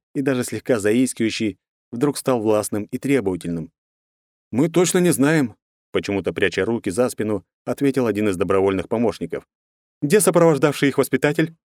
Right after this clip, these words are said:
"Вон там", мужчина указал на лежащее на земле тело.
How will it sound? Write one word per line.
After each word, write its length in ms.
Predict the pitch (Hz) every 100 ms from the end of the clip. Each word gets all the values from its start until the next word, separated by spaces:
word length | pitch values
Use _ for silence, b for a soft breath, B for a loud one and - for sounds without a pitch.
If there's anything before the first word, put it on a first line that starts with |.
| _ _ _
"Вон 260 | 120 135 131
там", 340 | 113 127 117 - _ _ _
мужчина 440 | 95 92 - 107
указал 400 | 101 98 92 104
на 100 | 98
лежащее 500 | 95 90 107 101 -
на 80 | 95
земле 280 | 90 101 98
тело. 420 | - 107 82 73